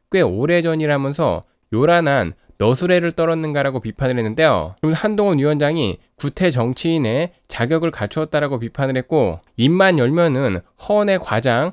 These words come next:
뭐, 이 정도면 고질병이 아니냐, 뭐, 이런 식으로 비꼬았습니다. 하지만 국민의힘에서는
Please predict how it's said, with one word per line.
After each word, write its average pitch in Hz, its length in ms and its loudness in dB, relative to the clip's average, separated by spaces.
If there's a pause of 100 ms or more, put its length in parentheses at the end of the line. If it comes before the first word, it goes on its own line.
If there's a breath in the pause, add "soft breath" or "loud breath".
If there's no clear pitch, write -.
(140)
뭐, 107 100 -2
이 120 60 -2
정도면 180 360 0
고질병이 165 600 0
아니냐, 107 460 -2 (200)
뭐, 107 100 -2
이런 190 220 2
식으로 170 300 -2
비꼬았습니다. 113 1000 -4 (240)
하지만 190 360 0
국민의힘에서는 170 1040 -2